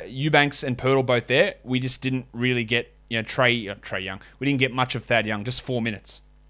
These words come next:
That's what it was like before Poeltl got covid. We didn't know how they'd run the rotation. Again, no games for the rest of this week for the Spurs. If you wanna drop Thad Young, I, I,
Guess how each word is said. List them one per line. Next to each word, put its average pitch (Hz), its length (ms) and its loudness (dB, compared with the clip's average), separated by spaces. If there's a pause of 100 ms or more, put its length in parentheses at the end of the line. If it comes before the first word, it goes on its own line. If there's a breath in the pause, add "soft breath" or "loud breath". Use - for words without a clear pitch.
(480)
That's 139 240 4
what 175 140 2
it 156 60 -2
was 139 140 -2
like 135 280 2
before 131 320 -2
Poeltl 147 280 2
got 139 140 0
covid. 190 340 4 (280)
We 120 100 0
didn't 151 200 2
know 143 180 4
how 139 160 8
they'd 135 160 2
run 135 160 2
the 131 80 -2
rotation. 147 580 2 (400 loud breath)
Again, 147 460 0 (120)
no 143 200 6
games 147 320 4
for - 320 -4
the 135 80 4
rest 139 160 2
of - 40 -4
this 131 160 -2
week 143 200 4
for 143 80 4
the 139 80 2
Spurs. 170 320 4
If 110 60 -4
you 123 100 4
wanna 135 160 4
drop 135 360 2
Thad 139 220 6
Young, 196 220 2 (160)
I, 104 40 -4
I, 120 200 0